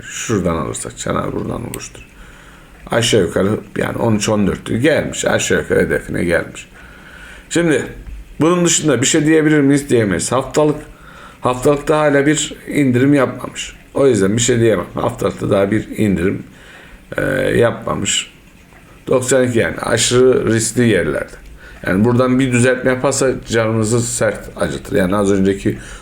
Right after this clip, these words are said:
coinlerde gördünüz nasıl bir düzeltme olduğunu. O yüzden yani bu tarz, e, çok yükselmiş coinlere girin, alın, tutun, uçacağız, kaçacağız demek biraz yürek ister. Ee, bunun dışında başka bir şey diyemem arkadaşım.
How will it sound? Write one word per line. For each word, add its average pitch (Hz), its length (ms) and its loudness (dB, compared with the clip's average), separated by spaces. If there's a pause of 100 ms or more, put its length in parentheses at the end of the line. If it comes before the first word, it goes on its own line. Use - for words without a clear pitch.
(180)
coinlerde 101 500 2
gördünüz 95 520 0
nasıl 90 280 -2
bir 82 100 -6
düzeltme 82 440 -4
olduğunu. 101 400 -4 (520)
O 110 120 2
yüzden 95 240 0
yani - 160 -6 (120)
bu 92 100 -4
tarz, - 540 -4
e, 90 420 -2
çok 120 320 -2
yükselmiş 98 480 -2
coinlere 92 520 0 (720)
girin, 113 420 -2 (180)
alın, 104 320 2 (200)
tutun, 113 420 0 (180)
uçacağız, 113 580 2
kaçacağız 107 540 2
demek 120 280 -2
biraz 107 280 2
yürek 104 280 2
ister. - 380 -4 (1200)
Ee, - 40 -2 (920)
bunun 143 220 4
dışında 135 320 2
başka 120 300 2
bir 127 60 0
şey 127 200 0
diyemem 120 380 2
arkadaşım. - 460 -10